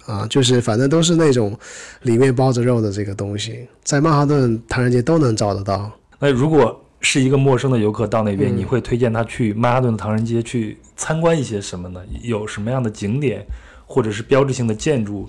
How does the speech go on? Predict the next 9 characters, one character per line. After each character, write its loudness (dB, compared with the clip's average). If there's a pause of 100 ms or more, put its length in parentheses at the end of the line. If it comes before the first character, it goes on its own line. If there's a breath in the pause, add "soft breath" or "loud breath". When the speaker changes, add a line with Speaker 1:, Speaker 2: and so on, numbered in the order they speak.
Speaker 2:
值 -4
得 0
大 0
家 0
去 -8
看 -6
的 -10
吗？ -16 (760 loud breath)
Speaker 1:
呃， 2